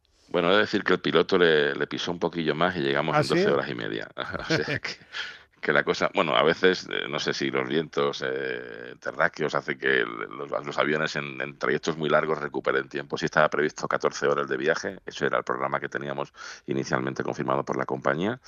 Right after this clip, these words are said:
Speaker 1: pero a veces, eh, los que volamos en, en vuelos transcontinentales sabemos que estas cosas pasan y ahorramos siempre algunos minutos.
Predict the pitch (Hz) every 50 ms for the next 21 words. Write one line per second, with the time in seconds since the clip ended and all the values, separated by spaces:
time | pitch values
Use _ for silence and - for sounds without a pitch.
0 | - - - - - _ _ _ _ _ - 73 60 58 60 67 67 - 69 67
1 | - - - 58 60 60 57 57 55 55 57 55 53 50 57 - - - 62 60
2 | 57 62 67 67 71 71 - - 60 62 64 64 - 52 58 67 67 69 65 67
3 | - 71 69 - - 62 - 62 60 62 64 - 67 65 67 - - 58 64 65
4 | 65 - - - - - - 62 - - - - - - - 64 65 64 58 60
5 | 64 64 64 64 64 64 - 62 60 60 60 60 58 60 60 58 58 58 58 58
6 | - - -